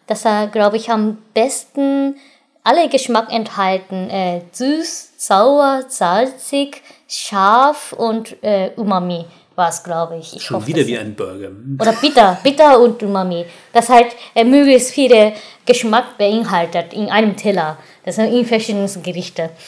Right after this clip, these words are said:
Speaker 1: Und dann kriegt man, äh, normalerweise, äh, Sashimi, ne?
Speaker 2: Mhm.
Speaker 1: Rohe Fische. Und da Fischgerichte. Ne, äh, davor ist es, äh, Tome-, äh, äh,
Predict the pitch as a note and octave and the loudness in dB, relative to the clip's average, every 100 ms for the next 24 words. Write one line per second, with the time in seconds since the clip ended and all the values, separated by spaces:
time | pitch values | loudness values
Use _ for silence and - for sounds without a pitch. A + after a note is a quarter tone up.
0 | - - _ - _ _ _ _ _ - | -20 -20 _ -20 _ _ _ _ _ -6
1 | A#3 A3 A3 G3 G#3 D4 D#4+ - C#4+ C#4+ | -4 -4 2 4 4 2 -2 -4 -4 -4
2 | C#4 C#4 C4+ C4+ C4 - B3 A#3+ A#3 A#3+ | 2 4 6 4 4 4 2 0 4 4
3 | A#3+ A3+ G#3+ G#3 G#3 - - G3+ G3 G#3+ | 4 2 2 0 -6 -8 -2 -2 -2 -8
4 | - C4+ A4 - _ _ _ - C#4+ E4+ | -6 -4 -6 -8 _ _ _ -6 -4 -4
5 | - A3 A3 G3+ C4+ D#4+ G#4 B4 - _ | -6 -2 0 0 -4 -8 -6 -6 -8 _
6 | _ _ _ _ _ - A3 G#3+ G#3 G#3 | _ _ _ _ _ -2 2 4 4 2
7 | G#3 G3+ G3+ F4 F4+ - F4+ F#4 - F4+ | 0 0 0 -6 -6 -6 -2 -2 -4 -2
8 | G#4+ - _ _ _ A#3+ A3 - A3+ A3+ | -2 -4 _ _ _ -4 -4 -4 -2 0
9 | A3+ - C4 D#4+ B3 A#3+ B3+ - - G#3+ | 0 2 6 6 4 0 -6 -2 0 0
10 | G#3+ A3+ A#3 B3+ B3+ - G#3+ G#3 G#3 G3+ | -2 -2 -2 -2 -4 -4 -2 0 0 -2